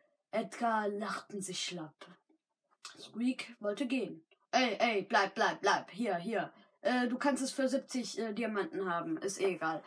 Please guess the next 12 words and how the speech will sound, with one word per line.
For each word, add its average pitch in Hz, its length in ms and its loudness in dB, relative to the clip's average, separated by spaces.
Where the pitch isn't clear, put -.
Ähm, 247 480 4
ähm, 247 600 6
ähm, 254 400 6
ist - 140 8
ein 285 260 12
Angebot 247 380 4
von 240 180 4
uns 226 460 4
für 254 160 12
Freundschaft." 214 880 8
"Nein, 349 320 10
Alter. 269 840 12